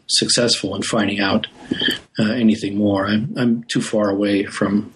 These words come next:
that field. So, so I can't tell you a whole lot more. I just,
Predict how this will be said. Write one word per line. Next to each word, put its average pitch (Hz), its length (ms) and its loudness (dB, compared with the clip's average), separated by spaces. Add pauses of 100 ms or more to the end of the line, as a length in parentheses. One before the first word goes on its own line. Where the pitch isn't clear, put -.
that 110 200 0
field. 107 400 0
So, 110 300 0 (720)
so 165 140 2
I 156 60 2
can't 170 320 -2
tell 165 120 0
you 131 120 2
a 113 40 0
whole 123 160 -4
lot 104 220 -2
more. 95 340 0 (140)
I 120 60 0
just, 110 240 0